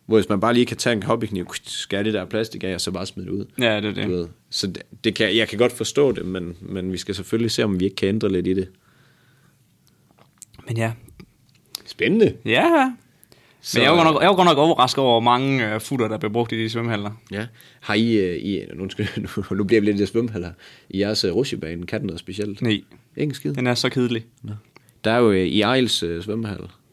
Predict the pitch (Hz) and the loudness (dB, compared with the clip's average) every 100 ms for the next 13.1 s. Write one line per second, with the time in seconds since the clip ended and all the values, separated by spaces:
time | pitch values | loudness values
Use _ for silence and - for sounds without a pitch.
0 | _ _ _ - 101 87 139 135 143 - | _ _ _ -8 -8 0 2 2 0 -4
1 | - - 113 110 104 104 113 117 - 117 | -14 -4 0 4 4 2 2 2 2 2
2 | 135 - 143 - 202 180 214 170 180 104 | 0 0 0 4 6 6 6 6 4 2
3 | - - 262 277 233 - 110 104 123 143 | -4 -2 0 0 -2 0 2 4 4 4
4 | 123 107 120 101 95 90 90 - _ _ | 2 2 2 2 2 0 -2 -8 _ _
5 | 113 107 151 151 110 90 92 110 107 135 | 0 2 0 2 0 -2 -2 0 2 2
6 | 139 143 131 101 104 110 143 104 90 101 | 0 0 -2 -2 -2 2 4 2 0 0
7 | 110 - 71 71 - - _ - - - | -2 -4 -10 -16 -18 -20 _ -20 -20 -20
8 | - - - - - - 117 147 127 110 | -20 -20 -20 -20 -20 -6 0 2 2 0
9 | 117 123 175 175 104 104 131 120 170 - | -2 2 2 2 0 0 -2 -2 -2 -2
10 | 92 107 - _ _ _ 262 - 104 104 | -6 -6 -12 _ _ _ 2 2 0 0
11 | 101 110 147 170 123 117 120 131 110 117 | -2 2 6 8 6 4 2 4 4 4
12 | 117 110 - 196 208 156 127 123 - 139 | 2 0 0 2 2 4 6 6 6 8
13 | 180 | 8